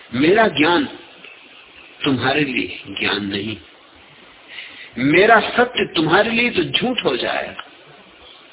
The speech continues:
उधार सत्य झूठ हो जाते। अगर उधार सत्य सत्य हो सकते होते, तो एक बुद्ध ने पा लिया था, सब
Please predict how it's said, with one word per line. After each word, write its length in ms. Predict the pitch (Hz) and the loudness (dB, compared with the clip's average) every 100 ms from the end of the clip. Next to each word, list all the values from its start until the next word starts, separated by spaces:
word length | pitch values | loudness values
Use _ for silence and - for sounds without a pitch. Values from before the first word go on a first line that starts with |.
| - - - - - - - - | -20 -20 -20 -20 -16 -14 -12 -4
उधार 360 | 143 160 214 | 0 6 6
सत्य 480 | 214 240 240 - 151 | 4 0 0 -2 -2
झूठ 240 | 214 269 - | 0 0 0
हो 120 | 143 | 0
जाते। 380 | 131 73 - - - - - - - - - - - - - - - - - - - - - - - - - - - - - - - - - | 0 -2 -8 -20 -20 -20 -20 -20 -20 -20 -20 -20 -20 -20 -20 -20 -20 -20 -20 -20 -20 -20 -20 -20 -20 -20 -20 -20 -20 -20 -20 -20 -14 -4 2
अगर 220 | 208 262 | 4 4
उधार 580 | 233 202 185 180 254 269 - | 4 2 2 6 8 6 4
सत्य 280 | 254 254 214 | 0 0 -2
सत्य 400 | - 226 233 277 | -2 -2 -2 2
हो 200 | 269 226 | 4 4
सकते 380 | 220 196 - 185 | 0 -4 -2 0
होते, 400 | 160 156 196 196 165 - - - - - | 0 0 0 0 -4 -18 -18 -18 -12 0
तो 80 | 175 | 4
एक 340 | 196 269 202 | 6 6 4
बुद्ध 300 | 165 214 190 | 0 -2 2
ने 180 | 262 269 | 2 2
पा 240 | - 226 | 4 4
लिया 360 | 277 269 214 143 | 6 4 4 2
था, 200 | - - - - - - - - - - - | -2 -10 -12 -18 -20 -20 -20 -16 -14 -14 -6
सब 320 | - - - | -2 -2 -6